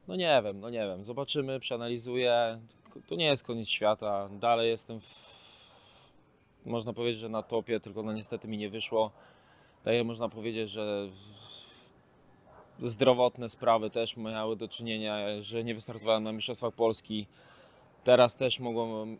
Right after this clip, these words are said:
mieć duże znaczenie, więc nie wiem, przeanalizujemy wszystko i zobaczymy. No, tak jak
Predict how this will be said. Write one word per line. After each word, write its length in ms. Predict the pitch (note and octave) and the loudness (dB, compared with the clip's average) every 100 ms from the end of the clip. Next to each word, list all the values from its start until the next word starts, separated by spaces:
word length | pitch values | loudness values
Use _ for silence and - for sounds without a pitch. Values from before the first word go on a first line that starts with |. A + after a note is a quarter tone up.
| - | -10
mieć 380 | A2+ A#2 A2+ | -6 -4 -4
duże 300 | A2 B2 A#2+ | -2 -2 -2
znaczenie, 560 | G#2 A#2 - A#2 A2 G#2+ | -2 -2 0 -2 -2 -8
więc 360 | C3 D3 - - | -8 -8 -10 -8
nie 200 | E3 D3 | 0 2
wiem, 140 | G#2+ F#2+ | 2 -2
przeanalizujemy 720 | C#3+ D#3 D#3 C#3+ D3+ D3 C#3 | -4 0 0 0 -2 -2 -4
wszystko 440 | - D3 - C3 | -8 -8 -2 -2
i 80 | B2+ | 0
zobaczymy. 520 | A#2+ A#2 - G#2+ F#2+ | -2 -4 -4 -6 -6
No, 160 | F#2+ F#2+ | -10 -6
tak 180 | B2 B2+ | -4 0
jak 140 | A#2+ | -2